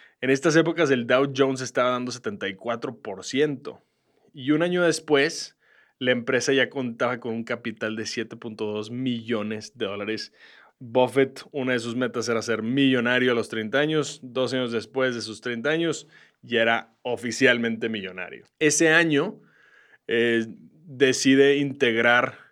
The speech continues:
eh, las sociedades de Buffett en un, en una holding que se llama Buffett Partnership Limited y aumenta los requisitos de entrada para los nuevos inversores a cien mil dólares.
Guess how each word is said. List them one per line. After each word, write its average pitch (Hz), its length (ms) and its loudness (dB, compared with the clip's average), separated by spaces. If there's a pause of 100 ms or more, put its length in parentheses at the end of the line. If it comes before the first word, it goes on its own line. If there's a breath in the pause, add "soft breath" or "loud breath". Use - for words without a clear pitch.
(260)
eh, 104 400 -4
las 104 200 -6
sociedades 117 500 0
de 123 80 2
Buffett 117 600 -2
en 104 100 -6
un, 104 420 -10 (140)
en 98 80 -14
una 104 160 -10
holding 131 720 -2
que 101 100 -10
se 101 80 -10
llama 95 160 -8
Buffett 101 340 -6
Partnership 131 500 -4 (440 soft breath)
Limited 135 540 -2 (320 loud breath)
y 135 100 0
aumenta 139 460 4
los 143 160 2
requisitos 120 580 -6
de 123 80 -2
entrada 107 480 0
para 107 140 -4
los 98 80 -6
nuevos 113 240 -6
inversores 113 420 -4
a 107 80 -10
cien 101 260 -8
mil 113 220 -6
dólares. 147 460 2